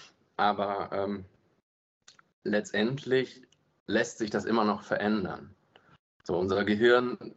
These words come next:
ne, lebt von der Plastizität. Es kann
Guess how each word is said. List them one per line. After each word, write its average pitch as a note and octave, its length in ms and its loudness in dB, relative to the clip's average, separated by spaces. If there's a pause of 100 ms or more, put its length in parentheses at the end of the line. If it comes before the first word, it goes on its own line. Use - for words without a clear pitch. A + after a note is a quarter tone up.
(120)
ne, A2+ 400 -4 (600)
lebt G#2+ 260 2
von A2+ 140 2
der G2+ 80 2
Plastizität. G#2+ 800 -2 (400)
Es - 160 -10
kann G#2+ 460 -2